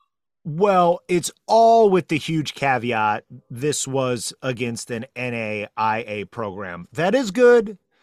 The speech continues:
but is considerably less talented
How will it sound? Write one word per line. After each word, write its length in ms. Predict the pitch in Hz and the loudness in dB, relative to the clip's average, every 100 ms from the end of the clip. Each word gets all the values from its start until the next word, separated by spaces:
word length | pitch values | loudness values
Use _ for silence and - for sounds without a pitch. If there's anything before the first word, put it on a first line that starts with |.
| _ _ _ | _ _ _
but 460 | 131 160 160 156 - | -6 0 2 0 -4
is 380 | 160 139 - - _ _ - | -2 -2 -4 -10 _ _ -4
considerably 840 | 185 175 - 220 214 202 180 175 | -2 0 0 2 2 2 0 0
less 420 | 135 131 160 156 - | 0 -2 -2 -2 -6
talented 800 | - 139 131 123 - 123 113 | -4 -4 -4 -6 -6 -6 -6